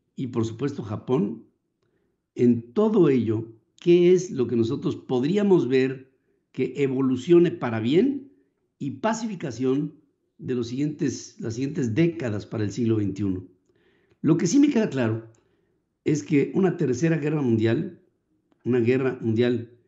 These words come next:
que para muchos es considerada como inminente, sería un golpe tremendo,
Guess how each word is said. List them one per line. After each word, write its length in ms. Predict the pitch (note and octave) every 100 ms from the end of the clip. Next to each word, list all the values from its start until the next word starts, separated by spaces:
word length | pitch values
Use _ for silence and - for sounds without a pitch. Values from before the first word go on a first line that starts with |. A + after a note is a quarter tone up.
| _ -
que 100 | G2
para 200 | A#2+ A#2+
muchos 560 | D3 D3+ A2 - _ _ _
es 140 | C3+
considerada 580 | - B2+ A2+ A#2 C3+ B2
como 220 | B2 A2+
inminente, 760 | A2+ A2 A2+ B2+ - A3+ - - _ _ _ _
sería 240 | - B2+
un 60 | C#3
golpe 280 | D3 D3 D3
tremendo, 1040 | - - C#3+ C3+ C3 C3 A2+ E2+ - -